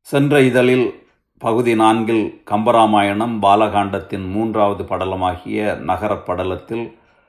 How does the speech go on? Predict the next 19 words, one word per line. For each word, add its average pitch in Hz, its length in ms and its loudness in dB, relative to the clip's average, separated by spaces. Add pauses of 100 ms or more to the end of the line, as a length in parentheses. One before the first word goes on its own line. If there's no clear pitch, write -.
(120)
அயோத்தி 123 480 0
நகருக்கு 110 640 0
ஒரு 98 300 -2
சுற்றுலா 101 480 0
போய் 90 280 -6
வந்தோம். 80 380 -8 (800)
இந்த 139 280 2
இதழில் 139 400 4
வெளிவரும் 120 600 2
பகுதி 107 480 0
ஐந்தில் 113 640 -2 (340)
நான்காவது 120 800 4
படலமாகிய 107 960 0
அரசியற் 110 600 -2
படலத்தில் 104 680 -4 (400)
அயோத்தி 131 500 0
நகரின் 107 520 -2
செங்கோலாட்சி 110 760 0
பற்றி 92 520 -10